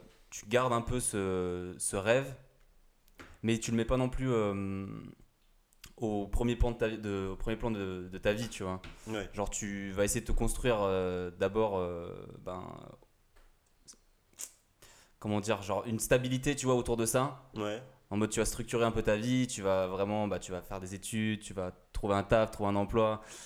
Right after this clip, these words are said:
Speaker 1: Tu sais que c'est un peu la galère, euh,
Speaker 2: Mm.
Speaker 1: en ce moment, covid, tout ça, toutes les
Speaker 2: Ouais.
Speaker 1: conneries, tu vois. Et t'as vraiment besoin d'avoir quelque chose de, de stable sur lequel te construire. Et après, euh, ton rêve, ben, tu vas plutôt le ramener, ouais, sur le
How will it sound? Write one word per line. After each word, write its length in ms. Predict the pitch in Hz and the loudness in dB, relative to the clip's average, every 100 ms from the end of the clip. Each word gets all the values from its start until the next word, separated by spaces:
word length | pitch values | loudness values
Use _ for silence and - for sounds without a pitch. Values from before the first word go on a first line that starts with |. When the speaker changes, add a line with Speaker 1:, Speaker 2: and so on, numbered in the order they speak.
| - - | -20 -14
Speaker 1:
Tu 100 | - | -6
sais 100 | 113 | -6
que 40 | - | -2
c'est 60 | |
un 40 | 98 | 0
peu 240 | 107 101 | 2 4
la 160 | 95 95 | 4 2
galère, 400 | 104 104 110 104 | 4 4 4 4
euh, 580 | 98 92 92 90 87 87 | 2 2 2 0 -4 -6
Speaker 2:
Mm. 420 | - - - - | -12 -20 -20 -20
Speaker 1:
en 20 | |
ce 140 | - 104 | -8 -2
moment, 160 | 98 | -2
covid, 340 | 101 95 92 101 | -2 -6 -8 -8
tout 140 | - | -6
ça, 360 | - 95 95 95 | -6 -4 -4 -6
toutes 180 | - - | -8 -6
les 60 | |
Speaker 2:
Ouais. 120 | 107 98 | -4 -2
Speaker 1:
conneries, 380 | 101 101 101 | 0 0 -2
tu 100 | 101 | -4
vois. 180 | 92 92 - - - - - | -4 -6 -8 -14 -14 -16 -10
Et 300 | - 107 107 104 | -4 0 0 4
t'as 100 | 110 | 4
vraiment 280 | 113 135 143 | 6 6 6
besoin 340 | 135 127 143 | 4 4 6
d'avoir 260 | 127 117 117 | 6 4 2
quelque 140 | 123 | 0
chose 180 | - 127 | 0 2
de, 200 | 117 113 | 2 2
de 140 | 107 110 | 2 -2
stable 320 | - 139 135 | 2 4 4
sur 140 | - | 2
lequel 220 | 110 117 | 2 2
te 80 | 110 | 0
construire. 540 | 107 113 - 143 147 147 - - - - | 0 0 0 2 2 -2 -16 -20 -20 -6
Et 240 | 107 107 101 | 0 4 4
après, 680 | 98 - 131 127 131 - - | 4 4 6 6 4 -2 -6
euh, 360 | 95 92 92 92 | -2 0 0 -2
ton 200 | - 101 | -4 2
rêve, 220 | 113 123 | 4 4
ben, 100 | 107 | 2
tu 120 | 98 107 | -2 0
vas 160 | 95 - - _ - | 0 -2 -20 _ -6
plutôt 180 | 123 | 2
le 60 | 120 | 4
ramener, 280 | 107 110 117 | 4 4 4
ouais, 140 | 113 | 4
sur 200 | 107 107 | 2 -2
le 340 | 95 92 90 | -4 -2 -2